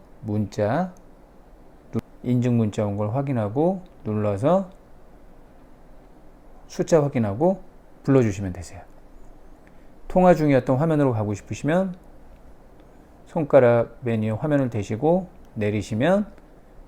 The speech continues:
현재 통화 중인 상태가 표시가 되는데 눌러서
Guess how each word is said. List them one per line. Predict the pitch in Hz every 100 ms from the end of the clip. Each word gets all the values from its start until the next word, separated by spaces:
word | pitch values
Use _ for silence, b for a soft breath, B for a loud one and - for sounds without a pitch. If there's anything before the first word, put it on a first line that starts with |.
| -
현재 | 160 147 147 147
통화 | 185 180
중인 | 156 139
상태가 | 165 151 139 123
표시가 | - 139 139
되는데 | 113 95 95 139 175 - - -
눌러서 | 117 117 113 107 117 185 196